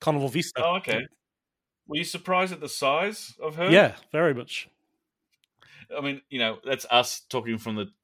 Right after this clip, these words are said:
Speaker 2: you know, top deck of the ship.
Speaker 1: <laughs>
Speaker 2: <laughs> It's like, you know, it's such an icon,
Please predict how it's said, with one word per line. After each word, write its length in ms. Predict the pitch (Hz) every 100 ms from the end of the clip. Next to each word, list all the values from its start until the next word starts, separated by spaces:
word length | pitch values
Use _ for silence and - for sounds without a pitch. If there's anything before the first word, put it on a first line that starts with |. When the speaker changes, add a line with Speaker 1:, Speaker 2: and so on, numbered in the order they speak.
| _
Speaker 2:
you 140 | 120 104
know, 140 | 107 -
top 220 | - 123 104
deck 200 | 120 120
of 120 | 98
the 100 | 180
ship. 360 | - 127 - 151
Speaker 1:
<laughs> 80 | - - - 494
Speaker 2:
<laughs> 1000 | - - - - - 622 659 - - - - 170 185 180 175 - -
It's 180 | 147 160 -
like, 260 | 147 147 160
you 120 | 151
know, 40 |
it's 120 | 147
such 160 | 180 175
an 80 | 180
icon, 540 | 139 151 147 110 85